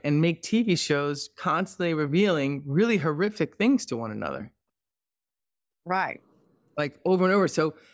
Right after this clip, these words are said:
Speaker 1: how are you in a mirror neuron reflecting energy being, seeing all that violence all the time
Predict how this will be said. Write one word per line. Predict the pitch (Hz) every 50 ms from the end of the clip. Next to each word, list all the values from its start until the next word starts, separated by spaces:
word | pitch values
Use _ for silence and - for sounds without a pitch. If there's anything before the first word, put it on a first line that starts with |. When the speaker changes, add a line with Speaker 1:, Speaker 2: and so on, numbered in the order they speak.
| _ -
Speaker 1:
how | - 190 196 214 233 233
are | 220
you | 220 208 202 196 202 202 196
in | 170 175
a | 165
mirror | 160 156 175 196 196 196 180
neuron | 180 180 175 170 170 165 165 160 147
reflecting | 143 135 - - 180 175 - - 185 160 156 -
energy | - 170 180 180 165 156 151 151
being, | 127 175 208 208 175 151 143 143 151 -
seeing | - - - - 202 214 208 180 156 151 147 -
all | - 165 180 196 190
that | 175 165 147 127 139
violence | 147 156 180 208 190 151 131 127 127 - -
all | - - 165 170 165
the | 165
time | 160 - 190 208 185 147 139 135 139 139 -